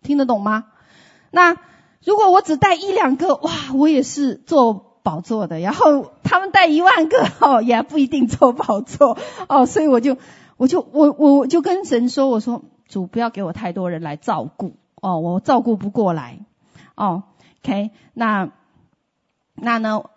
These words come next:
哈，我想说，嗨，我们的奉献呢，哎呀，就是够房租就好了。那平常呢，哎，也来，哎，开个特会也不错哦。<laughs> OK，如果有就开，没有就算，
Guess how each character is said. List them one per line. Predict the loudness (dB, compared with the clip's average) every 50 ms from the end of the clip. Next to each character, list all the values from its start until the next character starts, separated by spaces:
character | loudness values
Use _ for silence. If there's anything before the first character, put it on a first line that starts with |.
| _ _ _
哈， | -16 -12 -10 -8 -8 -8 -6 -6
我 | -6
想 | -6 -6 -6 -8 -8
说， | -8 -8 -10
嗨， | -8 -8 -8 -6 -4
我 | -4 -2
们 | 0
的 | 0 0 0
奉 | 0 0 0 0 0
献 | -2 0 -2 -2 -2 -2 -4
呢， | -4 -4 -6 -6 -8 -10 _
哎 | -14 -14
呀， | -12 -12 -12
就 | -8 -6 -4
是 | -4 -4
够 | -4 -2 -2 -2 0
房 | -2 -4 -4 -4 -6
租 | -4 -4 -4 -4 -2
就 | -4 -4 -6
好 | -6 -6 -8 -10 -10
了。 | -12 -16 -14 -8
那 | -8 -8 -6
平 | -2 -2 -2 -2
常 | -2 -2 -2 -2 0 2
呢， | 2 2 0 -2 -4 -14 -20 _ _ _ _ _ _
哎， | _ -6 -4 -4
也 | -4 -4
来， | -2 0 0 0 0
哎， | 0 -2 -4
开 | -4 -2 -2 0 0 2
个 | 2 2
特 | 4 4 4 4
会 | 4 4 2 2
也 | 2 0
不 | 0 -2 -4
错 | -4 0 2 6
哦。 | 6 8 8 8 8 8 8 6 4 0 -2 -2 0 0 0 -2 -4
<laughs> | -6 -6 -10 -18 -20 -20 -10 _
OK， | -4 -2 0 0
如 | 0 0
果 | 0 0
有 | 4 6 6 6 6 4 2 0
就 | -4 -6 -8 -8 -8
开， | -6 -2 2 2 4 4 2
没 | 2 2 2
有 | 4 4 4
就 | 2 2 -4
算， | -4 -4 -2 0 2 2 2 0 -2 -8 -16